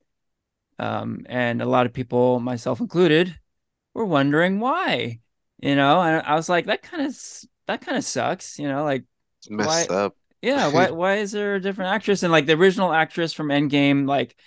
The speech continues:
Speaker 1: apparently didn't get a call from Marvel. She found out about the recasting through the internet or something. So the whole thing kind of felt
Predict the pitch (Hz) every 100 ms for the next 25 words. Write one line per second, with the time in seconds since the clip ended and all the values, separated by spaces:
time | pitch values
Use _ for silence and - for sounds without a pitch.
0 | _ - 123 139 139 127 135 131 131 -
1 | _ _ _ _ _ _ 135 127 117 120
2 | 117 - 127 123 - 117 117 120 123 127
3 | 123 120 120 - 113 120 120 117 120 123
4 | 117 123 117 120 123 123 - 143 147 -
5 | 151 147 139 131 127 120 123 131 131 135
6 | 131 123 139 123 135 131 - 131 123 -
7 | - _ - 185 220 226 180 185 156 135
8 | 143 131 113 127 123 -